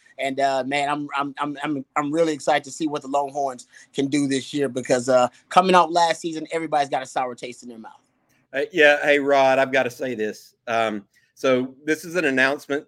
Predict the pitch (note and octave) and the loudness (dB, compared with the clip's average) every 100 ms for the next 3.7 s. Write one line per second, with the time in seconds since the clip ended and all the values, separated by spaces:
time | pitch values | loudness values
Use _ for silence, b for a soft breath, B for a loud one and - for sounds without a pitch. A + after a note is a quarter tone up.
0 | B2+ C#3 C#3+ D3 C3+ - C#3 C#3 A#2+ G#2 | -4 -2 2 0 -2 -4 -4 -4 -10 -10
1 | A#2 B2+ C3 B2 B2+ B2 B2 A#2+ A2+ - | -2 0 0 -2 -4 -2 -4 -4 -8 -8
2 | G#2+ G#2 _ _ C3+ B2+ C3 A#2+ B2+ B2+ | -10 -10 _ _ -4 -4 -4 -2 0 2
3 | B2+ B2+ C#3 A#2+ A#2+ A#2 B2 | 0 -6 -8 -12 -8 -4 -2